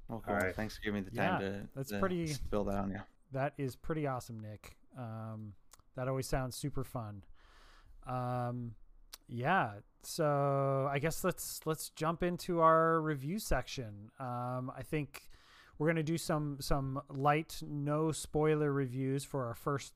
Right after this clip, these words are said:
Speaker 3: three movies, and then the featured is going to be a full review with a spoiler section. So,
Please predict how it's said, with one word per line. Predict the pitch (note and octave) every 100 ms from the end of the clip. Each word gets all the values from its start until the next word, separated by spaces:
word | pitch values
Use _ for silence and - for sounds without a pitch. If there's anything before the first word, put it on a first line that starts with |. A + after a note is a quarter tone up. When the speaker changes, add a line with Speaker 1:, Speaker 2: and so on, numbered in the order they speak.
| -
Speaker 3:
three | C#3 C#3
movies, | C3 C3+ B2+ C#3 D#3 D3+
and | C3
then | B2+ B2+ B2+
the | B2
featured | - D3+ - C3+
is | B2
going | G#2+ B2 A#2+
to |
be | A2+
a | A2+
full | - C#3+ C3 B2+
review | B2 A2 A2+ A#2+
with | A#2+ A2+
a |
spoiler | - - C#3 B2+ A#2+ G#2
section. | - A2 - A2+
So, | G#2+ B2 G#2+